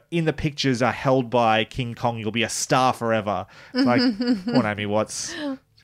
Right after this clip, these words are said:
Speaker 1: feels
Speaker 2: That's
Speaker 1: like she's been
Speaker 2: really sad.
Speaker 1: Yeah, it is a bit sad. Sad she
Speaker 2: Yeah.
Speaker 1: hasn't quite, uh, taken off the way she might have. Anyway, they got
Speaker 2: I mean, she's still pretty big, and she was amazing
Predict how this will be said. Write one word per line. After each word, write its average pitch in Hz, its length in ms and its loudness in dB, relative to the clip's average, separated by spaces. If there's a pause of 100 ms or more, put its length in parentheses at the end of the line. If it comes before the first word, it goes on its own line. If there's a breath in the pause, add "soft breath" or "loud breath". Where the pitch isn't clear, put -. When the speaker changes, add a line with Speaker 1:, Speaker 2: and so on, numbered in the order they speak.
Speaker 1:
feels - 20 0
Speaker 2:
That's 139 120 2
Speaker 1:
like 135 100 2
she's - 100 -8
been 226 180 0
Speaker 2:
really 185 220 -2
sad. 180 480 -10
Speaker 1:
Yeah, 131 240 4
it 127 60 6
is 110 100 0
a 104 60 -8
bit 107 120 -4
sad. 110 640 -2 (320 loud breath)
Sad 131 240 4
she 143 60 0
Speaker 2:
Yeah. 147 60 4
Speaker 1:
hasn't 139 180 -4
quite, 123 420 4
uh, 110 300 4
taken 117 260 -4
off 110 140 -4
the 113 60 -6
way 107 120 0
she - 140 -10
might 107 160 0
have. 104 120 0 (240 loud breath)
Anyway, 185 240 8
they 151 100 6
got 339 140 8
Speaker 2:
I 359 40 2
mean, 381 180 4
she's 381 180 0
still 427 200 4
pretty 370 240 2
big, 226 260 4
and 202 180 2
she 247 140 0
was 247 200 0
amazing 180 720 0